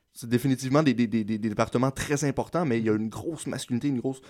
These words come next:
misogynie dans ces, dans ces départements-là. Euh,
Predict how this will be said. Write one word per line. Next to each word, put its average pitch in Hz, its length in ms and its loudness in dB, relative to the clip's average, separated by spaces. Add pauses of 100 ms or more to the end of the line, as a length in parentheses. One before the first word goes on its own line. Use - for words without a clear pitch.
(140)
misogynie 151 680 4
dans 110 200 0
ces, 120 160 -4
dans 110 120 2
ces 110 120 -6
départements-là. 110 720 2 (380)
Euh, 98 320 2